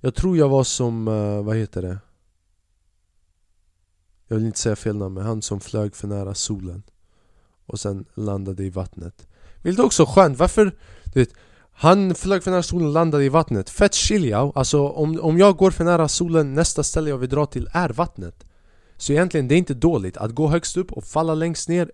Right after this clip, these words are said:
Uff! Uff! Om det hade varit, han gick till solen, l-, landade på bergen, då du är fucking körd.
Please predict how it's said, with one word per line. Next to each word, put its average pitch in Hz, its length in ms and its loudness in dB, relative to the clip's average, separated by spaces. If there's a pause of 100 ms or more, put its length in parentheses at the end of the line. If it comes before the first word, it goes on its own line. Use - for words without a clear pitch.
(140)
Uff! 208 460 0 (2250)
Uff! - 380 2 (840)
Om - 260 -4
det 143 80 6
hade 135 180 6
varit, 214 340 4 (340)
han 123 180 4
gick 180 140 4
till 147 120 -4
solen, 175 500 2
l-, 127 420 -2
landade 151 580 0
på 127 140 2
bergen, 170 640 0
då 165 300 2
du 127 140 2
är 120 40 2
fucking 143 400 0
körd. 127 480 0